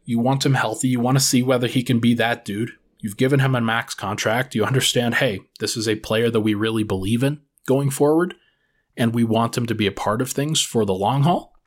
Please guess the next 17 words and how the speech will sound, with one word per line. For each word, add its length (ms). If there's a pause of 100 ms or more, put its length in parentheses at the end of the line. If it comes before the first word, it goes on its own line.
(1200)
If 220
that 180
happens, 480
then 160
great. 360 (1160)
If 200
you 80
don't 300
get 200
to 80
see 260
that, 320
if 160
you 120
don't 360
get 260
to 460